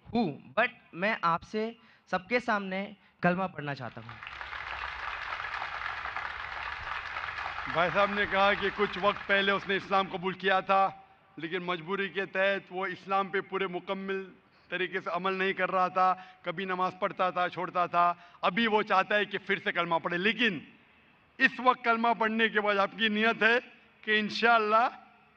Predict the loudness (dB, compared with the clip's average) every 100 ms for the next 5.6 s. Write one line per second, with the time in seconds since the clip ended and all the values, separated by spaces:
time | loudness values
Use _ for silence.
0 | _ _ _ -2 0 0 0 0 2 0
1 | 0 0 0 2 2 2 0 2 0 0
2 | -2 -2 -6 -10 _ _ _ _ -8 0
3 | 2 2 2 0 2 2 0 -2 -2 2
4 | 0 2 -2 -2 0 4 4 2 0 2
5 | 2 2 0 0 -2 -4